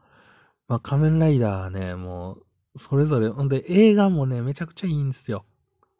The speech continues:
まあ、最近ね、あの、何かの、何かしらこう、いろんなタイミングでYouTubeとかでも、あの、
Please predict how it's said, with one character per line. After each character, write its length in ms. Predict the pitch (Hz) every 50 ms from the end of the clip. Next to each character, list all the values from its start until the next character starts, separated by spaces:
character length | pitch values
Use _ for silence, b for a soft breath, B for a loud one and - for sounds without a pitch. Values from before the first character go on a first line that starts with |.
| _
ま 80 | - 170
あ、 20 |
最 220 | 156 - 214 208 202
近 220 | - 214 202 196
ね、 200 | 202 202 208 - -
あ 120 | 143 135
の、 160 | 135 131 127
何 240 | 120 120 123 131 135
か 200 | 131 - 131 120
の、 220 | 123 127 127 127 - _ _ _ _ _
何 260 | - 117 117 127 131
か 120 | - 127 120
し 120 | - 135
ら 120 | 120 120 117
こ 300 | - 127 120 117 123 B
う、 40 | B B B B B B B _
い 80 | 117
ろ 120 | 110 107 104
ん 40 |
な 120 | 101 104 101
タ 140 | - 120 113
イ 80 | 113
ミ 140 | 113 110 110
ン 80 | 107 107
グ 100 | 107 104
で 80 | 107
YouTube 580 | 104 107 117 113 110 - - - 104 92 90 87
と 140 | - 92 -
か 140 | - 87
で 100 | 87 90
も、 220 | 85 85 85 82 - B B B B B B B
あ 160 | - 92 87
の、 360 | 85 80 78 69 64 62 -